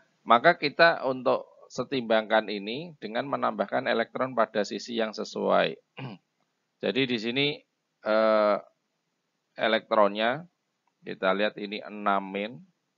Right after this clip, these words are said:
ya. Kita melihat dari sini. Eh, ini ada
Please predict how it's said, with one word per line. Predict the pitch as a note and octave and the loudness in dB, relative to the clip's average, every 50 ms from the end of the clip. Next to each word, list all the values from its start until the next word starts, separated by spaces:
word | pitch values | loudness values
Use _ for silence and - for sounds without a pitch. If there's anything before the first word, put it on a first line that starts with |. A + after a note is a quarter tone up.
| _ | _
ya. | - E2+ E2+ F#2+ _ _ _ _ _ _ _ _ _ _ _ _ _ _ | -12 -12 -12 -12 _ _ _ _ _ _ _ _ _ _ _ _ _ _
Kita | - G#2 - A#2+ A#2 | -14 -4 0 0 0
melihat | A#2+ A#2 A2+ A2+ A2 G2+ A2 G#2 | 2 4 4 4 4 6 4 4
dari | G2+ G#2 G2+ | 4 2 0
sini. | G#2 G2 G2 F#2+ F2 E2 - _ _ _ _ _ _ _ _ _ _ _ _ _ _ _ _ _ - - | -2 -4 -6 -6 -8 -10 -14 _ _ _ _ _ _ _ _ _ _ _ _ _ _ _ _ _ 0 4
Eh, | F#2 F#2+ G2 G2 G2 G2 G2 G2+ G2+ G2 G2+ G2 G2 G2 G2 G2 G2 G2 G2 - - - | 6 8 8 8 8 8 6 6 6 6 6 6 6 4 4 2 2 2 0 -2 -4 -10
ini | - G#2 G#2 G2+ G2 G2+ A2+ C3 - - - | -12 -10 -10 -10 -10 -12 -12 -12 -12 -12 -10
ada | - D#3+ B2+ A2+ A2 G2 _ - A#2+ B2+ B2+ C3 C3 - | -4 0 2 2 2 0 _ 0 2 2 2 2 0 -2